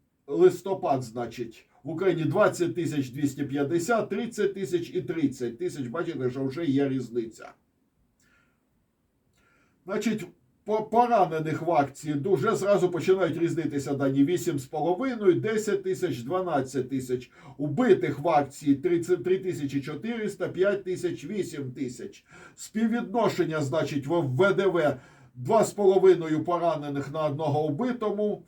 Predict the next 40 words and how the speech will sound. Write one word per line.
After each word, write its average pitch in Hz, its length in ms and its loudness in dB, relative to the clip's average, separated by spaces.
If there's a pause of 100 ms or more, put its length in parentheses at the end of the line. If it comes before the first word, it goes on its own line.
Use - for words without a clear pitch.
(260)
Стандартно 196 680 4
в 170 80 2
російському 170 680 0
війську, 151 520 0
значить, 135 500 -2
іде... 151 420 0 (640)
Поранених 165 600 2
до 170 160 4
вбитих 170 400 2
один 175 360 6
і 160 60 4
п'ять 170 340 2
до 180 100 2
одного. 190 320 2
Це 170 160 2
часто 220 380 0
ви 180 140 8
мені 170 200 0
дорікаєте, 160 640 0
чому 196 400 -4
я 175 240 4
даю, 160 480 6 (280)
якщо 175 280 0
у 190 40 6
росіян 180 460 4
є 165 100 6
триста 202 440 -2
тисяч, 180 380 -4
чому 196 280 2
я 175 180 4
даю 160 300 4
менші 156 380 -2
втрати 147 440 0
вбитими 135 540 -2
в 131 80 2
акції, 160 340 0
менші 151 340 -4
оцінки, 147 600 -4
верніше, 131 460 -6
втрат 143 360 -4